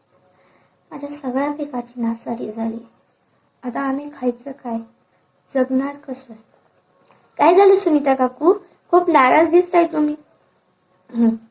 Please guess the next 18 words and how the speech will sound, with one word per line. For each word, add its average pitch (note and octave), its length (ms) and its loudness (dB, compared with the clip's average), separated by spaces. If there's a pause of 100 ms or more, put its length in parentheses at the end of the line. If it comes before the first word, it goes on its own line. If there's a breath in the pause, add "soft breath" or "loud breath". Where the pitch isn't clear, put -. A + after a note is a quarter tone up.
(680 soft breath)
सगळ्या C#4 280 4
पिकाची C#4+ 440 -2
नासाडी A#3+ 460 0
झाली A3 320 -8
अहो, A3+ 260 -4
वा A3+ 160 -2
मास्तरीन A3+ 560 -2
बाई A#3 160 -2
आमच्या. A#3 400 -4 (800 soft breath)
सगळं, E4+ 260 6
सगळं E4+ 340 6
वाया C#4 260 6
गेलं, A3 260 0 (480)
सोयाबीन, A3+ 680 2 (680 soft breath)
सगळं B3 260 2
आमचं. A#3+ 440 2 (1800 soft breath)
अगं C#4 260 6
बाई, F4 140 8